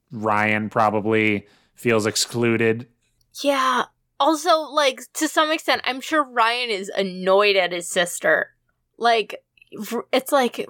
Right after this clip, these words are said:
Speaker 2: "Really? You gotta do this at dinner, too? I'm sick of hearing about this. Now he has to be here at dinner?"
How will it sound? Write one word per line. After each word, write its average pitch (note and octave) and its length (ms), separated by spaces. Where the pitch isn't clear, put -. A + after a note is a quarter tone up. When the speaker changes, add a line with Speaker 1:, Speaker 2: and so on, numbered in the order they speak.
Speaker 2:
"Really? D#4 280
You C#4+ 120
gotta D4+ 220
do C#4+ 140
this C#4+ 180
at F3+ 160
dinner, A3+ 280
too? A3+ 260
I'm C4+ 220
sick F#4 280
of F#4 120
hearing C4+ 600
about D#3+ 400
this. F3+ 260
Now B3+ 380
he C4+ 220
has B3 240
to A#3 100
be G#3+ 480
here C4+ 300
at C4+ 180
dinner?" D4 460